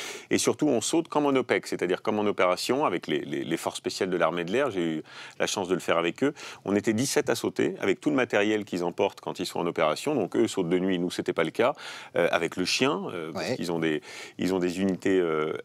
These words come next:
Speaker 1: avec des, avec des chiens, euh, détecteurs de, euh, d'engins explosifs, avec le matériel, et cetera, et cetera. Et on était dix-sept et on sautait en, en cadencé, donc on n'avait pas le temps de réfléchir quand on arrivait au bord du vide. Paf, c'était à,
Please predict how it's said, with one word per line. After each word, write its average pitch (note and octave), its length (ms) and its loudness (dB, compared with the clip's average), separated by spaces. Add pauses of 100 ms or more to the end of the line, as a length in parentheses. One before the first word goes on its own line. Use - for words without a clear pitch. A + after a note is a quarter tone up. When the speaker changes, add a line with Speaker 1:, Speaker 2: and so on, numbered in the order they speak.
Speaker 1:
avec E2 260 -4
des, D#2+ 280 0
avec E2 180 -4
des D#2+ 120 0
chiens, F2 300 -2
euh, D2+ 240 -2
détecteurs D#2+ 440 -2
de, D2+ 220 0 (380)
euh, F2 80 4
d'engins F2 280 0
explosifs, G#2 720 2
avec F#2 260 2
le F2 80 2
matériel, E2+ 520 2
et - 60 -2
cetera, - 320 0
et D#2 60 -2
cetera. G#2+ 440 2
Et A2+ 60 0
on F2+ 100 0
était F#2 220 0
dix-sept F#2 420 -2
et - 20 2
on F2 120 -2
sautait A2 300 -2
en, G2+ 60 0
en F2 300 0
cadencé, F#2+ 420 0
donc C3 200 -2
on F#2 40 0
n'avait F2 140 2
pas C#3 120 2
le C3 60 0
temps C#3 120 -4
de B2 40 0
réfléchir - 440 0
quand - 180 -4
on F#2+ 80 -2
arrivait F#2 260 0
au F#2+ 100 4
bord F#2+ 180 2
du F#2+ 80 0
vide. C#3 160 2
Paf, - 340 2
c'était - 320 0
à, F2+ 160 2